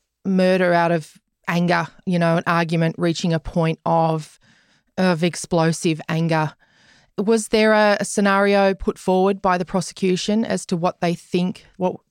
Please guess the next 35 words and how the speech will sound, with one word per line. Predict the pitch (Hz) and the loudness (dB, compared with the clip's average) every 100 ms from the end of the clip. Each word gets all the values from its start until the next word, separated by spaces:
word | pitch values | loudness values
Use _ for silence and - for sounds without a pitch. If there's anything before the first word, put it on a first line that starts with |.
| - | -8
the | 180 | -6
chain | - 175 | -2 -2
of | 170 | 0
events | 170 165 175 - - - _ _ | 0 -2 -2 -6 -14 -18 _ _
was | 190 190 185 - | -2 0 0 -4
exactly | 165 - 180 - 196 233 254 | -4 -2 -2 -2 -2 -2 -2
after | 180 175 - | -2 -4 -4
that | 175 170 - _ _ | -2 -2 -4 _ _
banging | 208 208 208 202 | 0 2 2 2
on | 185 | 2
the | 180 | 0
door, | 190 180 185 180 - - - | 0 2 2 0 -6 -20 -16
the | - | -14
conclusion | - 180 - 196 190 190 | -4 -4 0 0 2 -2
of | |
the | 180 | -4
phone | 160 185 175 | -2 -2 -2
call | - 180 165 | -2 -2 -2
between | 170 175 165 | -4 -2 -2
Cecilia | 156 - 180 170 170 | -4 -6 -4 -2 0
and | 165 | 0
her | 165 | -2
mum? | 165 165 165 165 165 - _ _ - _ _ _ _ - | 0 0 2 0 -2 -8 _ _ -20 _ _ _ _ -10
What | 180 196 214 - 190 | -4 0 0 0 -6
exactly | 165 151 180 - 175 | -4 -2 -2 -2 -2
was | 165 165 | 0 -2
the | 165 | -4
chain | - 165 160 | -4 -2 -2
of | 156 | -2
events | 147 156 156 - | -4 -4 -4 -8
that | 160 - | -8 -4
the | 165 156 - | -4 -4 -6
prosecution | - 151 160 160 147 - 151 147 147 _ _ | -10 -8 -8 -6 -6 -4 -6 -6 -8 _ _
put | - - | -10 -8
forward? | 151 156 156 - | -6 -4 -6 -8